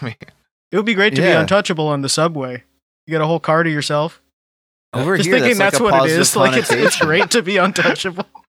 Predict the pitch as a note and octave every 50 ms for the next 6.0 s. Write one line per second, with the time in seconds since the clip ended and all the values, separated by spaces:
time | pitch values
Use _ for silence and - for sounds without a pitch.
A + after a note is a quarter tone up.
0 | _ _ _ _ _ - - - - - - _ _ _ _ _ _ _ _ -
1 | - - F#3 - - - - A3+ - - - - F#3+ G#3 G#3+ - - - A3+ A3
2 | F#3+ D3+ E3+ F3 F3+ F#3 F3 - _ _ _ _ _ _ _ _ _ _ _ _
3 | _ _ - - F#3+ D#3 E3 F#3+ G#3 F#3+ F3+ F#3+ F3+ C#3+ E3+ G#3+ G#3+ - - E3+
4 | C#3+ - D3+ C#3+ D3+ E3+ E3 - F#3 F3 D3 D3+ D#3 D3 C3+ B2 C3+ C3+ C3 B2+
5 | A#2+ G#2+ G#2 F#2+ - G#2+ G2+ F#2+ G#2 F#2+ G2 F#2+ - - G2+ G2 F#2 - - -